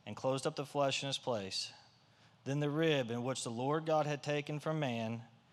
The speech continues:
he who made into a woman, and he brought her to the man." Verse twenty-three, "And Adam said, 'This is bone of my bones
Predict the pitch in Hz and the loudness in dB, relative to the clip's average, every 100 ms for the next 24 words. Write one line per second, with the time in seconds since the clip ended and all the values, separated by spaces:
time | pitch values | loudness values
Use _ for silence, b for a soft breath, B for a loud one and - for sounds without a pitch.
0 | b b - 147 156 160 156 147 139 139 | b b -4 2 4 2 2 2 2 0
1 | 127 127 - 131 143 170 233 113 98 104 | -2 -2 -2 0 0 2 2 0 -6 -12
2 | - - - 113 110 120 120 117 120 117 | -20 -20 -14 -8 -4 -2 0 0 0 -2
3 | 120 123 147 123 95 104 - _ _ _ | -4 0 0 -2 -6 -14 -20 _ _ _
4 | _ _ _ - 104 - 127 110 127 127 | _ _ _ -8 -8 -6 -4 -4 -4 -4
5 | 110 127 151 147 - 196 170 117 - B | 0 2 2 2 2 4 4 4 -4 B
6 | B B B B - 127 185 - 147 123 | B B B B -6 2 2 4 0 4
7 | 160 185 185 165 165 170 160 135 113 101 | 6 6 6 6 8 8 6 4 0 -4
8 | 98 | -8